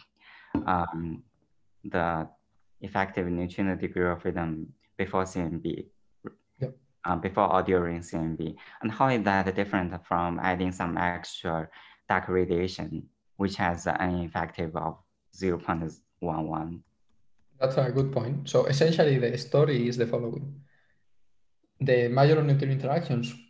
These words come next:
Speaker 2: do two things. They change the expansion history of the universe, and they also change how neutrino perturbations evolve, and in particular, the neutrino anisotropic states.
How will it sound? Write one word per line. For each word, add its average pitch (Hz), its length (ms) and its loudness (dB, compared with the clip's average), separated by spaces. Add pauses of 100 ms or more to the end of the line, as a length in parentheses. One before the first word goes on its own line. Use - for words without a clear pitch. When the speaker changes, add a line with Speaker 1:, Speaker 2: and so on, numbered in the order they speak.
Speaker 2:
do 127 240 -2
two - 140 -2
things. - 500 -2
They 120 220 2
change 127 280 0
the 117 120 -4
expansion 120 420 -2
history 120 280 -2
of 123 120 -4
the 160 80 0
universe, 123 420 0
and 120 100 -4
they 120 120 -2
also 123 240 -2
change 117 420 -6 (400)
how 120 160 -2
neutrino 117 340 0
perturbations 117 600 -4
evolve, 127 260 0
and 113 120 -4
in 110 40 -6
particular, 117 520 -4
the 113 140 -8
neutrino 117 520 -4
anisotropic 113 580 -6
states. - 280 -6